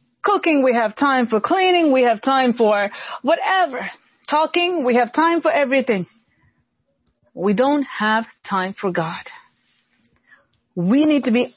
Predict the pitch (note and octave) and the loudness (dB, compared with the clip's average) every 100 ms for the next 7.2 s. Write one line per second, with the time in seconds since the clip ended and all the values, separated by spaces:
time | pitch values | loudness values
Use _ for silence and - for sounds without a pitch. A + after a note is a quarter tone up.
0 | - B3+ D4 D#4 - - - - G#3+ G#3 | -2 0 2 0 -4 -20 -18 -4 0 0
1 | F3+ - F3 C#3+ _ - - - - G#3+ | -2 -4 -6 -6 _ -20 -18 -16 -2 -2
2 | F#3 B3 C4 C#4+ - A#3+ G#3+ G#3+ A3 G#3 | 2 2 2 0 0 0 2 2 0 -2
3 | - C#4+ D4 D4 C#4+ B3+ B3 G#3+ G3+ G#3 | 0 2 4 2 0 -2 -2 -2 0 -2
4 | G#3 G3 G3+ - C4 C#4 C#4+ C#4+ G#3+ G#3+ | -2 -4 -6 0 2 2 -2 -4 -2 -2
5 | F#3 F3+ - - - - _ _ _ _ | -4 -6 -8 -12 -16 -20 _ _ _ _
6 | _ - _ _ F#3 - - C#4+ G3 D#3 | _ -20 _ _ -10 -6 0 2 2 0
7 | D#3 D3 | -4 -8